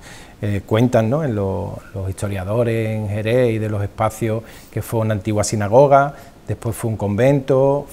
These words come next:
fue un, un, no un orfanato, porque entonces no se llamaba orfanato, sino un sitio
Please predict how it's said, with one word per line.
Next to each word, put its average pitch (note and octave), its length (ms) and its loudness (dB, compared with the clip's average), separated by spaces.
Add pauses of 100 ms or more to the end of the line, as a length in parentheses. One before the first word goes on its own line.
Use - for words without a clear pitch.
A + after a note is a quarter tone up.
fue A2 480 -2 (140)
un, G#2+ 580 -4 (120)
un, G#2 640 -6 (540)
no C3+ 220 2
un D3 460 0
orfanato, C#3+ 800 4 (460)
porque A#2 220 -4
entonces A#2+ 460 -2
no B2+ 400 2
se B2 140 -4
llamaba A#2+ 240 4
orfanato, B2+ 420 2
sino A#2 220 -2
un A#2+ 80 0
sitio D3 400 0